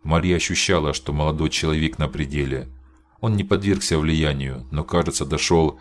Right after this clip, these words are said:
до критической точки. Крепко стиснутые кулаки,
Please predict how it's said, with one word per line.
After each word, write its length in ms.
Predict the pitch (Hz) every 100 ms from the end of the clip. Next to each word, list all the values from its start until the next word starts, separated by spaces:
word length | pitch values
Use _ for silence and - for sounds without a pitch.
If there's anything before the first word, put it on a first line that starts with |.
| - -
до 80 |
критической 600 | 78 78 - - 76 - 73
точки. 520 | 147 139 - 67 - - _ _ _ _ _ _
Крепко 380 | 92 95 - 85
стиснутые 540 | - 87 - 82 85
кулаки, 580 | 90 85 82 90 85